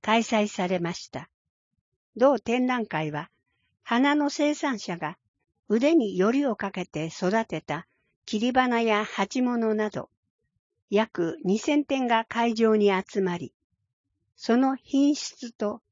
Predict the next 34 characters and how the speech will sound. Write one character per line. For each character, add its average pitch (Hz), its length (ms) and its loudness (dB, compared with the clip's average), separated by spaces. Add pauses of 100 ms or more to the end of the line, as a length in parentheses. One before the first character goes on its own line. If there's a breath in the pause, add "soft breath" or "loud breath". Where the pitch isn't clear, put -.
商 269 260 0
品 294 240 2
性 262 220 0
を 240 160 2
競 - 380 -4
う 160 160 -8 (880)
日 214 180 0
本 180 560 0
最 247 380 -4
大 262 280 0
規 262 120 -4
模 220 120 0
の 147 300 -2
展 196 220 0
覧 247 240 -2
会 143 260 -8
で 160 160 -14
す。 - 240 -20 (1300)
今 214 140 -2
年 262 280 -2
も 226 240 0 (280)
東 277 440 0
久 294 100 -4
留 269 120 0
米 254 140 0
市 214 200 -8
の 151 140 -6 (340)
農 220 220 4
業 240 240 0
者 185 200 -4
が 180 200 -2
出 - 260 -12
展 196 220 0
し、 - 320 -10